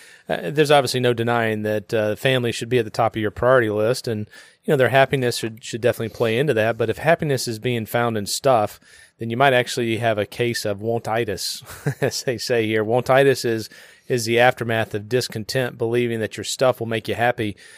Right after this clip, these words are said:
And, and, uh, it, it doesn't. I mean, we see that a lot with people buying stuff and going into debt, and it just does not bring joy. So, you know, you wanna make sure you take care of your family. It's, it's obviously biblically correct to do that, but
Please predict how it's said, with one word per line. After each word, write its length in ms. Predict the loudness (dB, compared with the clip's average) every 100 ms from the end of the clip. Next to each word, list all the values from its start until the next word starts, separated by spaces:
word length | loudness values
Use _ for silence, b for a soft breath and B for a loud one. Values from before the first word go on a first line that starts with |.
| B B -8
And, 140 | -6
and, 360 | -4 -2 -2 0
uh, 340 | 2 4 2 0
it, 260 | -6 -6 -8
it 100 | 0
doesn't. 340 | 0 0 -4
I 40 | -6
mean, 120 | -4
we 80 | -4
see 160 | -2 0
that 160 | 0
a 40 | 0
lot 380 | 0 0 0 -6
with 160 | -10
people 280 | -8 -6 -4
buying 360 | -2 -2 -2 -6
stuff 400 | -2 0 0 -4
and 180 | -10 -10 b b b 0
going 220 | 0 2
into 160 | -2 0
debt, 200 | 0 0
and 20 |
it 100 | -2 -4
just 200 | -4 -2
does 180 | -2
not 280 | -2 -6 -4
bring 400 | -4 -4 -4 -8
joy. 420 | -2 0 2 0
So, 420 | -4 -2 0 0 -2 B B B
you 100 | -6
know, 80 | -2
you 160 | 0 0
wanna 140 | 0
make 180 | 0 -2
sure 140 | -4
you 80 | -8
take 340 | -8 -4 -6 -4
care 220 | 0 0
of 100 | 0
your 80 | -4
family. 500 | -2 -2 0 0 0
It's, 180 | -2 -8
it's 240 | -8 -6
obviously 420 | -6 -6 -6 -8
biblically 460 | -2 -2 -2 -6 -6
correct 400 | -4 0 0 -2
to 100 | -6
do 220 | 0 2
that, 280 | 2 0 0
but 220 | -4